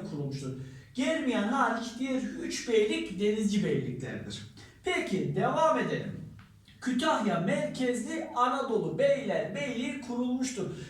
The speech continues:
Peki Anadolu Beylerbeyliğine atanan ilk kişi kim? Kara Timurtaş Paşa. Yazalım o zaman.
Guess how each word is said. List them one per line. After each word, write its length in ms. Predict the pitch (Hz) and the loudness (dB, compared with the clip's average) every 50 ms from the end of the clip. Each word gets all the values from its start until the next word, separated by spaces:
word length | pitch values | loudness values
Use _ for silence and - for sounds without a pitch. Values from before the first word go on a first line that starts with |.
| - - | -12 -8
Peki 460 | - 285 277 269 - - 208 214 - - | -6 -6 -6 -6 -6 -4 -4 -4 -4 -2
Anadolu 600 | 214 214 214 240 247 240 240 247 247 254 247 247 | -4 -2 -2 -2 -2 0 -2 -2 -2 -2 -2 0
Beylerbeyliğine 760 | 247 247 247 247 247 247 240 240 240 240 240 233 240 240 233 233 | 0 0 0 2 2 2 2 2 0 -4 -4 -4 -4 -4 -2 -2
atanan 600 | 233 233 233 220 226 240 233 233 226 226 226 226 | -2 -2 -2 -4 -4 -4 -4 -4 -4 -4 -4 -4
ilk 280 | 247 247 247 247 - - | -4 -2 -2 -2 -4 -4
kişi 320 | 240 208 196 233 - - | -4 -4 -4 -4 -4 -6
kim? 600 | - 262 302 320 - - - - - - - - - - - - - _ - - | -2 -2 -2 -2 -2 -4 -6 -10 -12 -14 -18 -20 -20 -20 -20 -20 -20 _ -16 -8
Kara 580 | - 233 226 233 240 247 247 247 247 247 - | -2 0 2 4 4 4 4 4 2 0 -4
Timurtaş 720 | - - 247 208 208 208 196 - - 247 247 247 - - - | -6 -4 -2 0 2 2 0 0 0 0 0 0 0 -2 -2
Paşa. 420 | 196 190 190 - 190 - - - - 147 | -2 -2 0 0 0 0 0 -2 -4 -2
Yazalım 480 | 160 170 190 190 214 220 208 202 180 165 | -2 0 0 2 2 2 2 2 2 2
o 60 | 151 | 2
zaman. 380 | 139 143 131 - - - - | 2 2 2 2 0 0 -2